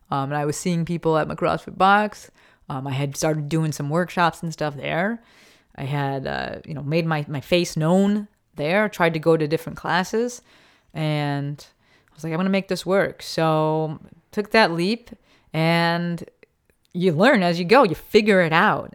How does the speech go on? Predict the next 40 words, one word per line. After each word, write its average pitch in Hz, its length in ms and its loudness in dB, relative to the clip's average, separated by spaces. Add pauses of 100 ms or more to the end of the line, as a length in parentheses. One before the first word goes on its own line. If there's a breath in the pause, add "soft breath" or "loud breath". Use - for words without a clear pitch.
And 147 120 -12
people 156 220 -6
started 147 200 -4
reaching 151 300 -8
out. 214 320 0 (320 loud breath)
I 190 180 6
was 226 160 4
still 214 360 2
doing 202 320 2
social 180 420 0
media 180 400 0
during 151 160 -4
this 147 140 -6
whole 151 140 -2
time. 156 340 -2
Like 147 160 -8
I 143 40 -2
told 180 240 0
you, 151 120 -2
when 147 140 -2
I 147 160 -2
first 165 280 -2
started, 170 440 4
I 151 180 4
was 151 260 -6 (280)
very 170 200 4
much 175 180 2
a 170 80 0
full-time 151 360 -4
clinician, 180 440 -2
and 147 140 -6
I 147 60 -2
made 170 320 -2
the 175 80 -2
time. 170 360 2
I 147 80 0
would 143 160 -6
come 165 220 -2
in 156 100 -4
early. 247 460 0